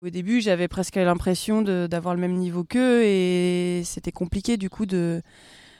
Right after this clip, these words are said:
j'avais l'impression de, de pas être légitime de leur réclamer des sous, quoi. Maintenant, euh, maintenant si, j'ai vraiment, euh, voilà, pour moi j'ai les compétences qui font que c'est normal en fait, euh,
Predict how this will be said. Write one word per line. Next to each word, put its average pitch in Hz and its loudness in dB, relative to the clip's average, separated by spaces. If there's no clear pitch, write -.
j'avais 165 0
l'impression 180 2
de, 180 2
de 165 -2
pas 170 0
être 170 -6
légitime 175 0
de 170 0
leur 165 0
réclamer 165 -4
des 165 -4
sous, 233 -2
quoi. 170 -4
Maintenant, 214 4
euh, 170 2
maintenant 165 -4
si, 208 -8
j'ai 175 -8
vraiment, 175 -4
euh, 156 -8
voilà, 160 -4
pour 165 -10
moi 185 -2
j'ai 180 -4
les 165 -6
compétences 165 -10
qui 180 -12
font 202 -10
que 165 -10
c'est - -10
normal 180 0
en 151 -6
fait, - -14
euh, 180 -12